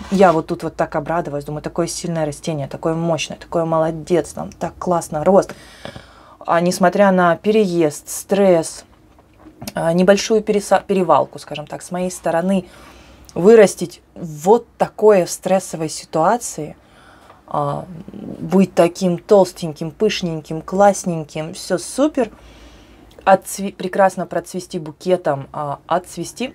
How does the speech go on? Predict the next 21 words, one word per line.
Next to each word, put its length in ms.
Я, 100
кстати, 400
в 80
описании 380
оставлю 420
<laughs> 1160
видюш-, 400
ссылку 320
на 120
видюшку, 380
там, 180
где 100
она 140
цвела, 260
кому 220
интересно. 480
Всё 200
было 220
супер, 480
она 280
отцвела 560